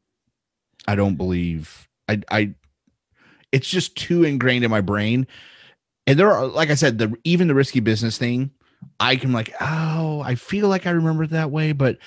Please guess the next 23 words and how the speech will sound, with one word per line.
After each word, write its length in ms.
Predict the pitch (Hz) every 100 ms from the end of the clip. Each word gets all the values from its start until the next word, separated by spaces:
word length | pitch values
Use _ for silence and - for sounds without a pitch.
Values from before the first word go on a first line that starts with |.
| - -
I 100 | 233
can 180 | 233 180
understand 600 | 117 101 - 104 104 - - -
this 180 | 156
is 140 | 185 170
not 160 | 156
one 140 | 120 135
of 60 |
them. 120 | 98 90
I'm 100 | 120
like, 200 | 110 104
"No, 420 | 123 143 87 98 107 -
why 220 | 90 113
would 160 | 143
my 140 | 131 120
brain 420 | 90 98 113 92 -
put 300 | - 135 -
an 160 | 101 98
object 500 | - 117 113 92 82
in 180 | 85 78
there?" 280 | 76 76 78 -
No, 260 | 110 90 - _ -
mm-mm. 280 | 90 80